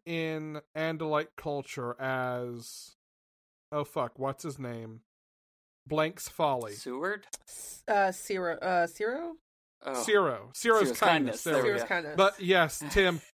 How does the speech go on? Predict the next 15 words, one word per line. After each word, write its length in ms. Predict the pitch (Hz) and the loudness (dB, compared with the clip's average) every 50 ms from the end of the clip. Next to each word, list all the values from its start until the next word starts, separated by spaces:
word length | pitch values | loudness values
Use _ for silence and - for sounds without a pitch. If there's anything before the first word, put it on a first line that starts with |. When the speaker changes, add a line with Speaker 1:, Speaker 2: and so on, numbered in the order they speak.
| _ _ - | _ _ -6
Speaker 1:
good 240 | 135 151 196 202 190 | 2 4 4 4 4
job. 360 | - - 185 175 170 170 165 | 4 4 6 6 6 6 4
Speaker 2:
<laughs> 0 | |
Speaker 1:
Seward's 500 | - - - 185 180 190 196 202 190 - | 0 -2 0 2 4 4 4 2 2 -2
Folly, 380 | 196 - 196 170 160 160 175 156 | 0 2 4 4 6 6 4 4
Speaker 2:
Yeah. 60 | 160 160 | 2 0
Speaker 1:
Alaska. 800 | 160 156 151 160 151 147 147 - - - - 147 131 123 127 - - 170 - _ _ - 175 - | 0 0 2 2 2 2 2 0 -4 -4 -2 -2 -4 -4 -4 -6 -8 -8 -8 _ _ -6 -6 -6
Ten 320 | - - - 214 208 220 202 | -2 2 4 4 4 4 4
points 460 | 190 208 214 202 196 190 180 175 - - | 4 4 4 4 4 2 0 -2 -6 -2
on 240 | - 175 175 175 170 | 2 2 2 2 2
your 200 | 170 165 175 190 | 0 0 0 0
A 160 | 180 170 170 | 0 -2 -2
P 200 | 170 - 190 175 185 | -2 -2 -4 -4 -4
English 540 | 185 165 156 156 147 143 139 120 - - - | -4 -6 -6 -4 -4 -4 -4 -4 -6 -10 -8
te-, 100 | - 147 | -8 -8